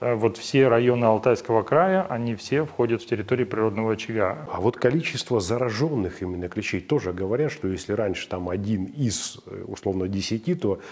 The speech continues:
Speaker 2: сейчас якобы чуть ли не каждый второй.
Speaker 1: Клещевой энцефалит. Но при этом доказываем, что еще два возбудителя у него в организме, ну, как минимум, побывали. Так называемая микст-инфекция, она все чаще и чаще в нашей практике встречается.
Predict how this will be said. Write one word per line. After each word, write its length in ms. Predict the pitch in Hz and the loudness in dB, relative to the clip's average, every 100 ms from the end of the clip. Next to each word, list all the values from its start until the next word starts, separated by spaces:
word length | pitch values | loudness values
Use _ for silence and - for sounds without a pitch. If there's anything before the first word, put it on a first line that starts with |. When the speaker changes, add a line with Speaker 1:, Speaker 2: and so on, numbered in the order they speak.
| - | -12
Speaker 2:
сейчас 500 | - 85 139 127 - | -8 -2 -2 -2 -6
якобы 420 | 98 110 - 101 | -4 -4 -2 -4
чуть 240 | 95 107 - | -6 -8 -6
ли 80 | 95 | -6
не 80 | 92 | -2
каждый 380 | 113 95 87 | -2 -2 -4
второй. 540 | 87 - 90 87 73 - _ - | -8 -6 -6 -6 -8 -18 _ -14
Speaker 1:
Клещевой 480 | 110 - 127 170 165 - - _ | -6 2 4 4 0 -14 -20 _
энцефалит. 580 | 110 - - 120 107 90 | -8 -4 0 0 0 -4
Но 80 | 98 | -2
при 160 | 110 | 2
этом 320 | 156 156 120 104 - - - | 4 4 0 -2 -14 -20 -4
доказываем, 520 | 107 143 139 120 113 | 2 4 6 4 2
что 180 | - 123 | 2 4
еще 340 | 131 - 131 | 4 4 4
два 140 | 104 98 | 4 2
возбудителя 560 | 98 92 107 175 160 | 0 -2 -2 0 0
у 20 | |
него 160 | 110 101 | -2 -2
в 60 | 98 | -2
организме, 440 | 95 110 120 104 | 0 0 -2 -4
ну, 80 | 101 | -4
как 220 | - - | -4 -4
минимум, 240 | 123 110 | -4 -4
побывали. 560 | 95 95 95 90 85 85 - | -4 -2 0 2 0 -4 -2
Так 160 | 131 127 | -2 2
называемая 440 | 107 139 151 120 | 4 4 4 2
микст-инфекция, 840 | 123 151 - 95 - 185 - 101 85 - - - _ - | -2 -4 -10 -6 0 0 0 -4 -4 -20 -20 -20 _ -6
она 580 | 101 104 117 147 170 - - _ - | -4 0 2 2 2 -4 -16 _ -8
все 160 | - | -6
чаще 380 | 110 139 135 131 | 0 0 0 -4
и 60 | 127 | -6
чаще 380 | 95 - - - - | -8 -8 -12 -14 -16
в 60 | 107 | -16
нашей 180 | - | -14
практике 400 | 113 107 - - | -10 -10 -10 -20
встречается. 480 | - 95 - 98 - | -16 -14 -14 -16 -18